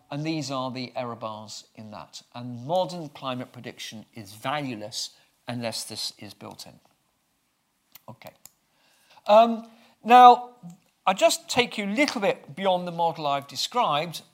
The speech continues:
and show you what could happen in a somewhat worse case scenario. There's a thing called the ice albedo feedback,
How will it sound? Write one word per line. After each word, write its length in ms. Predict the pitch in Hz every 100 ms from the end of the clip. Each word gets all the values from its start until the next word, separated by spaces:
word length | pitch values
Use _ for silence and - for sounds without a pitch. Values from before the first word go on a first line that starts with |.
| -
and 320 | 139 139 131
show 160 | - 170
you 160 | 147
what 260 | 147 156 -
could 240 | 214 208
happen 480 | 156 135 - 135 131 _ _ _ -
in 140 | 143
a 120 | 139 135 _ -
somewhat 680 | - - - 156 139 -
worse 300 | 147 214 202
case 260 | - 131 -
scenario. 580 | - 120 104 107 123 156 - _ _ _ _ _ 170
There's 200 | 185 196
a 40 |
thing 240 | - 285
called 220 | - 226 180
the 280 | 180 165 -
ice 360 | 180 180 - - -
albedo 840 | 160 156 135 226 196 151 120 107 -
feedback, 800 | - - 254 214 - 135 220 -